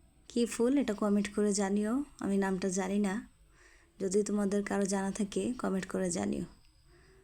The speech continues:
আর এটা হচ্ছে গোলাপ ফুল। এটা সকালে দেখছি ফুটছে, কিন্তু এখন তো সন্ধ্যার টাইম, এই জন্য এটা আর দেখা যায় না। দেখি আগামীকাল ফুটে কি না, তারপর তোমাদের দেখাবো।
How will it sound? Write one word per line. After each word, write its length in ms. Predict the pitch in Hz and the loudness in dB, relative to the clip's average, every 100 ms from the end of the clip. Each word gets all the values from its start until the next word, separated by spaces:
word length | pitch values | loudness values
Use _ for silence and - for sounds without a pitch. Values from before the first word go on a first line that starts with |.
| _ - - | _ -20 -6
আর 60 | 196 | -4
এটা 220 | 185 214 | -2 0
হচ্ছে 320 | 202 196 208 | 2 0 0
গোলাপ 340 | 196 202 202 | 2 2 2
ফুল। 280 | - 220 262 254 - - - - - | -2 -2 -2 -6 -18 -20 -20 -20 -18
এটা 140 | 202 202 | -6 -2
সকালে 420 | - 202 202 196 | 0 0 2 2
দেখছি 320 | 202 202 214 | 0 0 -2
ফুটছে, 580 | 202 202 196 - 196 254 - - - - - - - | 0 0 0 0 0 -2 -8 -20 -20 -20 -20 -20 -14
কিন্তু 160 | 190 196 | -4 -2
এখন 260 | 190 202 | 0 0
তো 120 | 185 202 | 0 0
সন্ধ্যার 380 | - 202 196 196 | 2 2 2 0
টাইম, 400 | 202 220 269 269 254 | 0 2 0 0 -2
এই 120 | 185 | 0
জন্য 280 | 190 196 196 | 0 0 0
এটা 300 | 185 185 180 | 0 -2 -2
আর 60 | 190 - - _ - _ - - - - 190 | -4 -12 -20 _ -20 _ -20 -20 -20 -14 -4
দেখা 240 | 190 196 | 0 0
যায় 200 | 185 196 | 0 0
না। 240 | 202 247 - - - - - - | 0 -2 -6 -16 -20 -20 -20 -4
দেখি 440 | 196 196 - 220 226 | 0 0 0 0 0
আগামীকাল 460 | 185 190 190 196 | 0 0 0 0
ফুটে 300 | 190 196 190 | 0 -2 -2
কি 140 | 190 196 | 0 0
না, 200 | 190 233 - _ - - - _ - | -2 -6 -12 _ -20 -20 -20 _ -8
তারপর 300 | 185 175 180 | -6 -2 -2
তোমাদের 460 | 190 190 180 175 | -2 0 0 -2
দেখাবো। 460 | 190 185 185 196 | -2 -2 -4 -4